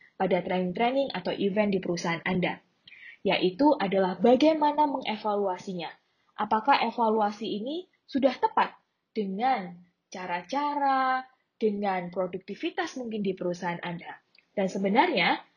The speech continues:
Amelia Hirawan menuliskannya pada bab lanjutannya pada halaman seratus empat puluh dua tentang evaluasi dan tindak lanjut. Caranya mudah aja, Anda tinggal membaca bukunya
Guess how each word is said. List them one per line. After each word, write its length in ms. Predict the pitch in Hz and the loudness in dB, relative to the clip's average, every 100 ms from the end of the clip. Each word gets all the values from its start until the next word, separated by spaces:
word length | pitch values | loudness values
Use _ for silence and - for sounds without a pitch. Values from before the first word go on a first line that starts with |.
| _ _ - | _ _ -2
Amelia 400 | 214 294 359 349 | 4 4 4 2
Hirawan 480 | 320 302 294 320 | 4 4 4 2
menuliskannya 880 | 294 254 240 254 - 214 196 240 339 | -2 -2 -2 -4 -6 -6 -4 -6 -6
pada 560 | - 202 196 185 165 196 - | -4 -4 -2 -2 -2 -6 0
bab 240 | 269 302 | 0 2
lanjutannya 960 | 285 262 220 208 202 190 170 190 392 - _ _ | -2 -2 -4 -6 -6 -8 -6 -4 -4 -6 _ _
pada 240 | 269 277 | 2 4
halaman 400 | 285 277 277 285 | 2 2 0 -2
seratus 320 | 294 302 311 - | -6 -6 -6 -10
empat 240 | 302 285 - | -4 -4 -2
puluh 160 | 269 | -4
dua 400 | 247 214 226 294 | -4 -2 -2 -4
tentang 400 | 330 214 208 196 190 | -6 -12 -10 -12 -10
evaluasi 720 | 196 190 190 196 214 220 233 | -12 -8 -6 -4 -4 -4 -4
dan 160 | 214 185 | -4 -4
tindak 320 | 175 175 165 | -6 -6 -6
lanjut. 400 | 175 165 165 - _ _ _ _ _ - | -6 -8 -8 -10 _ _ _ _ _ 2
Caranya 320 | 226 233 262 | 4 4 2
mudah 400 | 339 277 240 214 | 0 2 4 4
aja, 320 | 208 269 370 | 4 2 0
Anda 240 | 214 202 202 | -2 -2 -2
tinggal 480 | 202 196 202 269 | -2 2 4 4
membaca 400 | 262 214 202 214 | 0 0 0 0
bukunya 560 | 190 190 202 202 247 359 | -4 -4 -6 -4 -4 -2